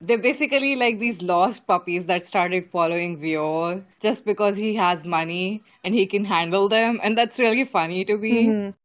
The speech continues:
Speaker 2: But also not to discount the fact that they all really bonded with each other.
Speaker 1: Mm-hmm.
Speaker 2: Like, my favorite scene during Love's Test was when Misang handed out snacks to everyone, even Viol, and I was like,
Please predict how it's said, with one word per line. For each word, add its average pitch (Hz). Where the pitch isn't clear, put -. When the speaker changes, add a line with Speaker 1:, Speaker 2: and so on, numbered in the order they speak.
Speaker 2:
But 269
also 330
not 233
to 247
discount 220
the 208
fact 202
that 190
they 196
all 196
really 196
bonded 190
with 185
each 180
other. 196
Speaker 1:
Mm-hmm. 208
Speaker 2:
Like, 202
my 214
favorite 254
scene 214
during 202
Love's 196
Test 196
was 196
when 196
Misang 196
handed 202
out 190
snacks 196
to 269
everyone, 285
even 220
Viol, 262
and 220
I 214
was 208
like, 196